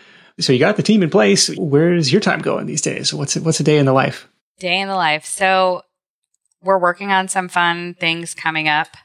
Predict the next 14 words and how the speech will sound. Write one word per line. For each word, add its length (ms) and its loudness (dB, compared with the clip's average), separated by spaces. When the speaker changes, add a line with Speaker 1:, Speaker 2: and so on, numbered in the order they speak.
Speaker 2:
for 220 -6
the 100 -14
business. 600 -2
Like, 320 -2
hypothetically, 1080 -4
wouldn't 320 -6
it 160 -16
be 80 -10
cool 400 -2
if 120 -2
there 140 -2
was 200 -4
a 40 -10
storefront 720 0